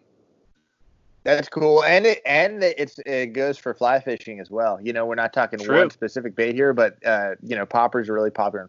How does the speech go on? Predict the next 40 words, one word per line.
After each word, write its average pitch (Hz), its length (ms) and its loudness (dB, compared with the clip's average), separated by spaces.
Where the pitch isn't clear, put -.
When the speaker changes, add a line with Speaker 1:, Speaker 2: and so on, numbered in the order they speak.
Speaker 1:
fly 95 220 -2
fishing. 95 360 -16
So - 120 -14
yeah, 117 240 -2
man, 110 240 -4
I, - 580 -2
I 127 60 4
definitely 131 380 2
would 113 100 -4
give 113 180 -2
you 107 60 -2
that, 110 220 4
and 123 80 -4
it 104 80 -8
works 113 360 -2
for 107 320 0
a 101 80 0
lot 107 220 2
of 104 100 -4
different 110 320 -6
species - 580 -8
for 92 120 -10
sure. 120 380 -2
Speaker 2:
Have 143 180 0
you 202 80 0
ever 220 160 -2
run 196 200 -6
into 214 180 -12
those 196 220 -10
old 175 260 -10
guys 180 300 -10
that 156 200 -16
all 156 200 -14
they've 170 120 -14
ever 156 220 -18
thrown 147 300 -20
is 139 100 -20
a 127 140 -18
surface 135 480 -16
lure? 156 240 -12